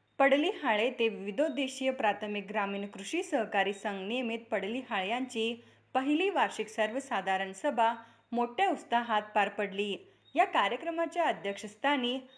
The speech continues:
हालशुगर संचालक समित सासने हे होते. प्रारंभी स्वागत रावसाहेब पाटील यांनी केले,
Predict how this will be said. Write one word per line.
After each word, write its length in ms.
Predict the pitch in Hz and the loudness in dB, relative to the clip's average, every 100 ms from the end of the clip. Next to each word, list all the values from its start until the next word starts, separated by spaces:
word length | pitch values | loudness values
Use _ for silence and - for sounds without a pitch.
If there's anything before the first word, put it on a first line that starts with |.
| _ - | _ 2
हालशुगर 520 | 247 240 247 339 339 | 4 4 0 -4 -4
संचालक 560 | 320 247 196 247 233 226 - | -4 -6 -2 0 2 0 -2
समित 260 | 214 220 262 | -2 -2 -4
सासने 440 | - 214 208 208 | 0 0 0 -6
हे 160 | 208 254 | -4 -2
होते. 640 | 226 - 202 190 - - _ - | -4 0 2 2 -2 -14 _ 0
प्रारंभी 480 | 220 202 247 240 233 | 4 4 2 -2 -4
स्वागत 520 | - 208 185 202 208 | 2 2 2 0 0
रावसाहेब 440 | 196 185 - 220 | 0 0 0 0
पाटील 460 | 220 202 185 202 196 | 2 0 0 -4 -2
यांनी 280 | 254 240 233 | -2 -2 -2
केले, 420 | 240 202 202 | 0 2 2